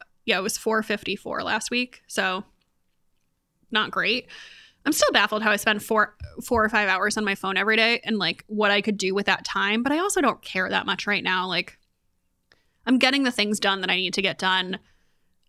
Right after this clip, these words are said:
My big professional one was to write a book. I managed to do that no matter how much time I was spending on my phone. So it's like, well, in a fictional world, I don't want that for myself, but in, like,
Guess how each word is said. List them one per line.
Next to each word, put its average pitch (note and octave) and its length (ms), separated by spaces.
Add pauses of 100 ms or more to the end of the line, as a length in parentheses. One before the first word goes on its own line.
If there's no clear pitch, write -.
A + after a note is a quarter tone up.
(440)
My A3 240
big A3 360
professional G#3+ 520
one G#3 100
was G3+ 120
to - 80
write G3 140
a G3 40
book. F#3 200
I G3+ 60
managed G#3 360
to F3+ 60
do F3+ 80
that F3+ 160
no - 80
matter F3+ 160
how F#3 140
much F3+ 180
time F#3 140
I - 20
was F#3+ 100
spending G3 200
on - 20
my F3+ 100
phone. F#3 300
So G3+ 140
it's G3+ 100
like, A#3+ 140
well, G4 240 (2000)
in C#4+ 180
a C#4+ 140
fictional D#4+ 420
world, G#3 240
I G3+ 60
don't G#3 180
want F3+ 220
that - 160
for B3 80
myself, B3+ 440
but G3+ 120
in, G3+ 100
like, G3+ 260